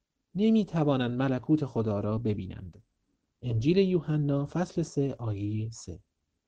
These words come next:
این تصور که انسان تنها لازم است تا نیکویی را که به صورت فطری در درون او وجود دارد رشد و پرورش دهد، یک فریب مهلک است، زیرا انسان نفسانی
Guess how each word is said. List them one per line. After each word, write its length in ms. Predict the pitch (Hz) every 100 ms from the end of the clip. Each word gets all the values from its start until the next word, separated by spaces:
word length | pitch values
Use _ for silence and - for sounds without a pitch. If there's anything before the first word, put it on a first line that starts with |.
| _ _ _ - _ _ _ -
این 160 | 160
تصور 480 | 165 170 185 170 180
که 160 | - 175
انسان 400 | 165 - 185 180 - _
تنها 340 | 190 175 190
لازم 360 | 185 175 175 175
است 140 | 170
تا 120 | -
نیکویی 480 | 151 143 143 151 170
را 120 | 160
که 220 | 143 139 131 - -
به 100 | 165
صورت 420 | - 160 175 190
فطری 420 | - 143 - 175
در 160 | 151 143
درون 320 | 139 147 143
او 260 | 139 156
وجود 300 | 135 127 127
دارد 280 | 123 120 117 131
رشد 220 | 147 147
و 40 |
پرورش 480 | 143 135 127 120 123
دهد، 280 | 139 139 175
یک 160 | 202 208
فریب 300 | 180 170 180
مهلک 480 | 175 139 123 139 110
است، 220 | 92 - - _ _
زیرا 300 | 139 139 143
انسان 420 | 135 143 147 147
نفسانی 640 | 143 143 139 156 147 180